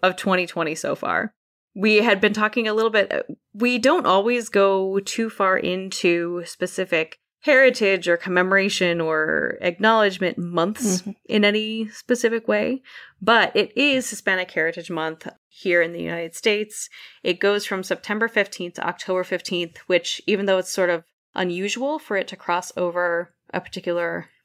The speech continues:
Speaker 1: month marker, in some ways, it actually makes sense because you should be reading, you know, Hispanic Latinx authors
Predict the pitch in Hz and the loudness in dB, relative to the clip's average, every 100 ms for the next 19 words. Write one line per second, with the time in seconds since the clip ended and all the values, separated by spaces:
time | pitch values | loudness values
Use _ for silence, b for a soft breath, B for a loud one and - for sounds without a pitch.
0 | - 226 247 208 185 - 175 - _ _ | -2 0 0 0 -2 0 -2 -4 _ _
1 | _ - 269 359 294 262 262 - _ _ | _ -8 -2 2 4 4 2 -6 _ _
2 | _ _ 349 359 247 208 - 202 185 - | _ _ -2 2 2 2 0 0 0 0
3 | 202 190 185 185 294 254 170 160 165 165 | 0 -2 -4 -2 0 0 0 0 0 -2
4 | 156 135 _ _ - 220 175 185 - 175 | -4 -10 _ _ -2 2 2 0 0 0
5 | 170 175 175 170 165 - 170 170 170 170 | 0 -2 -2 -4 -4 -2 -2 0 0 0
6 | - | -6